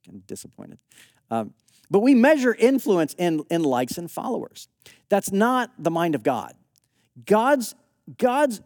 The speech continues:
definition of influence, the kind of influence he calls us to, is where we look with generosity on the people who are most ignored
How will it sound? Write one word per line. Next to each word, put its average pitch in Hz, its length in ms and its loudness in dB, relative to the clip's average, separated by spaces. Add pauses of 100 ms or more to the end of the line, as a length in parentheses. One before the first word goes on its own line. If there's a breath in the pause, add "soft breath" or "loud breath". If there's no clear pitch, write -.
(640)
definition 202 600 0
of 135 100 -2
influence, 139 400 -6
the 180 80 -8
kind 202 200 -2
of 156 100 -8
influence 220 480 -2
he 180 80 -4
calls 180 460 -2
us 107 200 -10
to, - 220 -18 (1040 soft breath)
is 190 120 2
where 190 200 2
we 277 560 2
look 214 460 -2 (1080)
with 151 200 -4
generosity 175 1080 -4 (880)
on 160 140 -4
the 156 60 -2
people 240 340 0
who 190 160 0
are 160 100 2
most 156 380 -2
ignored 120 560 -6